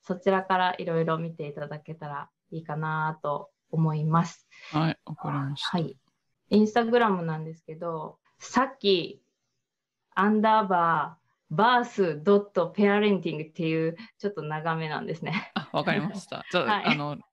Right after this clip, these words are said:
Speaker 2: 貼っておきます。リンク、
Speaker 1: はい、
Speaker 2: えっと、
Speaker 1: すみません。
Speaker 2: ショーノートにリンクを貼ります。はい。
Speaker 1: はい。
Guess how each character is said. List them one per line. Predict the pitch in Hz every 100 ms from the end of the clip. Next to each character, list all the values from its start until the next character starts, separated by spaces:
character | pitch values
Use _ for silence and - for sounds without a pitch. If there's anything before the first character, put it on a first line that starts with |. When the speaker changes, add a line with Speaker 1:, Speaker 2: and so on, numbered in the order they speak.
| _ -
Speaker 2:
貼 | - 175
っ |
て | - 170
お |
き | 160 165
ま | 160 202
す。 | -
リ | 147
ン | 127
ク、 | - -
Speaker 1:
は | 139
い、 | 202
Speaker 2:
え |
っ |
と、 | 131
Speaker 1:
す | 120
み | 123
ま |
せ | 190
ん。 |
Speaker 2:
シ |
ョ | 147
ー | -
ノ | 202
ー |
ト | - 135
に | -
リ | 135
ン | 131
ク | -
を | 139
貼 | 156
り | 160
ま | 147 160
す。 | - - -
は | 147 147
い。 | 185
Speaker 1:
は | 185 185 185
い。 | 196